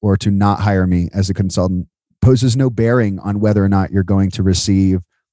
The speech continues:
coverage from Alchemical Records as a, as a music publishing entity, that the equality is there across the board and it has nothing to do with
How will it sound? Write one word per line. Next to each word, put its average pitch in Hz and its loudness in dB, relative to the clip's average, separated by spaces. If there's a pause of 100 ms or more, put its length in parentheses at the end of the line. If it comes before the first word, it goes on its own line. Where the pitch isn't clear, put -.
(100)
coverage 98 2
from 101 2
Alchemical 90 0
Records 85 -2 (160)
as 90 -2
a, 85 -2
as 90 0
a 90 2
music 95 2
publishing 92 0
entity, 87 -4 (100)
that 95 -4
the 92 0 (540)
equality 117 4
is 101 2
there 98 4
across 90 0
the 92 -4
board 87 2 (280)
and 101 0
it 95 0
has 95 0
nothing 104 2
to 98 0
do 95 4
with 90 2